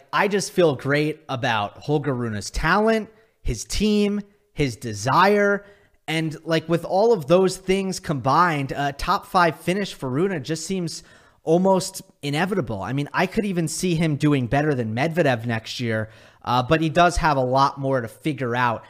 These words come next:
and start getting right compared to Medvedev, who's obviously kind of already there. I don't wanna move on without getting to some of the specifics that I think Holger Rune needs to improve on. I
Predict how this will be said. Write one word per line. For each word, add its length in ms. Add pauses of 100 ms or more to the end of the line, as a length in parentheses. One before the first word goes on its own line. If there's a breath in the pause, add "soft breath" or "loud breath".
(140 loud breath)
and 180
start 400
getting 400
right 400
compared 340
to 80
Medvedev, 540
who's 400 (200)
obviously 640
kind 240
of 120
already 520
there. 420 (380 loud breath)
I 140
don't 160
wanna 180
move 260
on 280
without 380
getting 220
to 60
some 220
of 80
the 60
specifics 800
that 160
I 80
think 280
Holger 320
Rune 320
needs 240
to 140
improve 400
on. 240
I 40